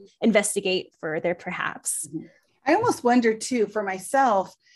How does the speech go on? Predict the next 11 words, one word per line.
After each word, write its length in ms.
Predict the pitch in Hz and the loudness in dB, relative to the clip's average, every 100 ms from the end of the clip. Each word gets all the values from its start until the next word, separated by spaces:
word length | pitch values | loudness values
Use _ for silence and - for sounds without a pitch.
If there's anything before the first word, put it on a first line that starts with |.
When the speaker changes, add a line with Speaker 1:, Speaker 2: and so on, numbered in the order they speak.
| _ _ | _ _
Speaker 2:
um, 360 | 190 190 175 175 | -2 0 0 -2
you 180 | 208 240 | 2 2
said 180 | 254 233 | 4 0
the 60 | |
pains 360 | 214 214 220 214 | 0 0 0 0
and 120 | 202 | -2
gains, 240 | 214 208 202 | -2 -2 -6
it's 100 | 208 | -2
almost 280 | 285 403 | -2 0
like 280 | 403 269 208 _ _ _ _ _ _ _ _ _ | 0 0 -2 _ _ _ _ _ _ _ _ _
the 240 | 208 196 | 0 0